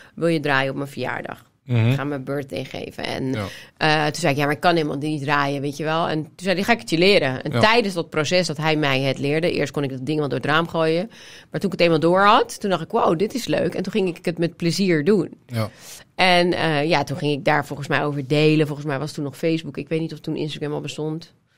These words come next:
Speaker 1: Ja, volgens mij net of zo. Ik weet het niet meer. Maar in ieder geval ging ik erover delen. En toen, eh,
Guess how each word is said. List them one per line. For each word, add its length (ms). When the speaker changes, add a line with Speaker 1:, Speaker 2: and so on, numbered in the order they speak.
Speaker 1:
Ja, 160
volgens 220
mij 140
net 240
of 60
zo. 160
Ik 120
weet 200
het 80
niet 120
meer. 140
Maar 260
in 80
ieder 140
geval 200
ging 140
ik 60
erover 220
delen. 360
En 100
toen, 260
eh, 340